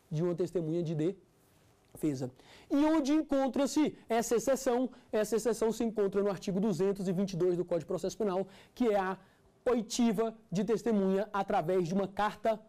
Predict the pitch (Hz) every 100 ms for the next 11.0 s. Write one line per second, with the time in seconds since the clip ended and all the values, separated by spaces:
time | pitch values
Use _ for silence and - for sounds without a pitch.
0 | _ _ _ - 247 226 160 131 120 _
1 | _ _ _ _ _ _ _ _ - -
2 | 381 381 370 370 359 339 330 330 330 302
3 | 240 208 - - 370 415 440 403 381 349
4 | 285 320 320 285 233 320 339 294 226 262
5 | 302 302 262 - 262 262 - 262 - _
6 | - 254 226 208 160 131 120 _ _ _
7 | _ _ _ _ - - _ 285 269 311
8 | 311 254 381 370 330 - 254 220 185 254
9 | 254 254 226 202 190 185 214 208 202 165
10 | - 175 - 202 185 220 226 196 220